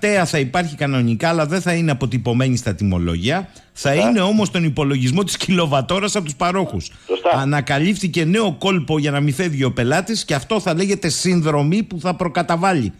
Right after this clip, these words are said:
Speaker 1: Καλημέρα σας», λέει, «και τα λέμε», ο Φώτης. Πείτε μου γι' αυτό, μας εί-, μας είπε και το τρίκ που θα γίνεται. Πείτε μου, μήπως έχετε ακούσει εσείς κάτι για προαγορές με χονδρική τιμή μεγαβατόρας πάνω από εξακόσια ευρώ;
Speaker 2: Ε, όλοι τα ακούμε αυτό.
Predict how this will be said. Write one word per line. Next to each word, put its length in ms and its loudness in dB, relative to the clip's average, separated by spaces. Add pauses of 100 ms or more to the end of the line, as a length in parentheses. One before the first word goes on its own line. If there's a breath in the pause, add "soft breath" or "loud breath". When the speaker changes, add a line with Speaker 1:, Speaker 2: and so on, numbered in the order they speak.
(160 soft breath)
Speaker 1:
Καλημέρα 460 2
σας», 220 -4
λέει, 140 -2
«και 100 -4
τα 120 -2
λέμε», 220 2
ο 40 -2
Φώτης. 300 -6 (240 loud breath)
Πείτε 200 0
μου 60 2
γι' 100 4
αυτό, 380 -2
μας 240 0
εί-, 160 0
μας 220 2
είπε 420 0
και 140 -4
το 160 -2
τρίκ 240 0
που 100 -6
θα 100 2
γίνεται. 360 0 (260 loud breath)
Πείτε 200 0
μου, 180 4
μήπως 280 0
έχετε 220 0
ακούσει 260 -2
εσείς 240 -2
κάτι 420 -2 (260 loud breath)
για 220 0
προαγορές 500 2
με 120 2
χονδρική 460 0
τιμή 220 2
μεγαβατόρας 520 0
πάνω 180 2
από 100 -2
εξακόσια 420 -2
ευρώ; 360 0 (300)
Speaker 2:
Ε, 100 0
όλοι 240 2
τα 80 -4
ακούμε 220 -2
αυτό. 180 -6